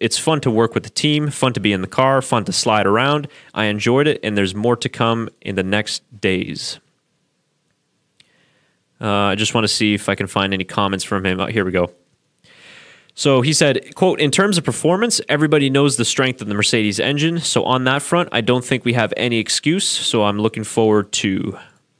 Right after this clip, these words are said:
yeah, it's actually the first time that he'll be driving a, uh,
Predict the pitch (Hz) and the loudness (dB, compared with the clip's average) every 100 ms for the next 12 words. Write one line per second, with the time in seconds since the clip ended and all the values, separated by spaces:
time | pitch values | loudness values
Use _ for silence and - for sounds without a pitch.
0 | _ _ _ _ _ _ _ _ _ _ | _ _ _ _ _ _ _ _ _ _
1 | - 151 107 127 123 110 - 127 - 117 | 0 0 2 -2 -2 -4 0 -2 0 -2
2 | 113 98 104 101 98 101 104 101 98 95 | 0 0 0 0 0 0 0 -2 0 0
3 | 95 95 | 2 0